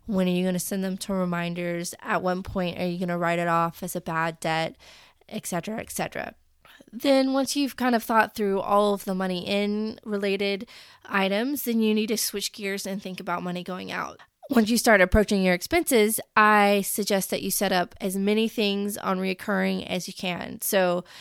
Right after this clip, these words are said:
um, I know a lot of the softwares out there are real easy. Um, they're, they're all kind of recurring by nature.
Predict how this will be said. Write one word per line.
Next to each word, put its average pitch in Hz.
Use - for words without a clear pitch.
um, 175
I 190
know 185
a -
lot 180
of 175
the 180
softwares 190
out 185
there 185
are 180
real 180
easy. 180
Um, 165
they're, 180
they're 175
all 175
kind 180
of 175
recurring 175
by 170
nature. 180